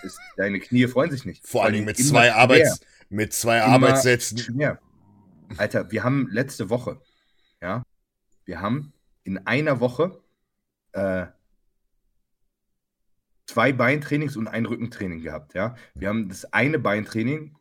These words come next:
Speaker 1: gestrecktes Kreuzheben, Kniebeugen, dann im Rückentraining, Kreuzheben und dann das nächste Beintraining, äh, Safety Bar, Kniebeugen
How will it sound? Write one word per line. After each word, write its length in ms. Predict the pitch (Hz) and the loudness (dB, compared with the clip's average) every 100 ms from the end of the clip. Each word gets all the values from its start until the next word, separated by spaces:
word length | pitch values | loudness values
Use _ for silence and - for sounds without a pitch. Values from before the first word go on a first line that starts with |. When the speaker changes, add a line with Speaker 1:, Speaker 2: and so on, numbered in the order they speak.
| - | -14
Speaker 1:
gestrecktes 600 | 104 - 113 131 - - | -12 -2 -2 -2 -8 -6
Kreuzheben, 680 | 120 127 123 139 143 185 - - | 0 0 0 -2 0 -4 -8 -18
Kniebeugen, 800 | - 123 127 123 127 139 190 202 - - _ | -4 0 0 2 2 4 0 -4 -14 -20 _
dann 180 | - 117 | -2 0
im 140 | 120 104 | 0 0
Rückentraining, 800 | 135 151 156 147 147 170 196 - - | -2 -4 -6 0 0 2 -4 -8 -14
Kreuzheben 800 | - 117 135 - 151 180 190 - | 0 2 2 2 2 2 -2 -4
und 80 | 107 | 0
dann 120 | 113 | 2
das 160 | 110 - | 0 0
nächste 340 | 147 185 - | 0 0 -4
Beintraining, 800 | 107 101 107 - 113 120 185 185 - - - | 0 0 -2 -4 0 0 0 -4 -20 -20 -8
äh, 360 | 101 104 104 101 - _ _ _ _ _ _ _ _ _ _ _ _ _ _ _ _ _ - | 0 4 4 2 -2 _ _ _ _ _ _ _ _ _ _ _ _ _ _ _ _ _ -16
Safety 520 | - - 127 139 151 | -14 -6 -6 -4 -4
Bar, 240 | 156 151 | 2 2
Kniebeugen 880 | 147 - 165 151 147 156 165 185 175 | 2 -8 -8 -2 2 2 2 -2 -4